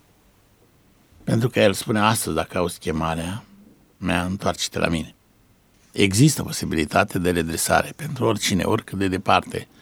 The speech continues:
ar fi mers, departe de linia moralității. Există posibilitatea întoarcerii spre Dumnezeu. Și lucrul acesta trebuie să-l facă oricine.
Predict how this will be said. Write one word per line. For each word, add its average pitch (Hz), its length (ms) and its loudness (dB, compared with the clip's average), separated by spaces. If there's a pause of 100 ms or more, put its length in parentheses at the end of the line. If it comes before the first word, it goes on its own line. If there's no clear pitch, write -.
(340)
ar 90 160 0
fi - 140 -4
mers, 85 480 0
departe - 480 -2
de - 400 -4
linia 82 680 -2 (800)
moralității. - 800 2 (880)
Există 104 540 4
posibilitatea 92 840 0
întoarcerii 95 720 0 (280)
spre - 260 2
Dumnezeu. 80 560 0 (680)
Și - 180 -4
lucrul 98 320 0
acesta 104 600 0 (500)
trebuie 95 280 4
să-l - 220 0
facă - 440 0
oricine. - 600 0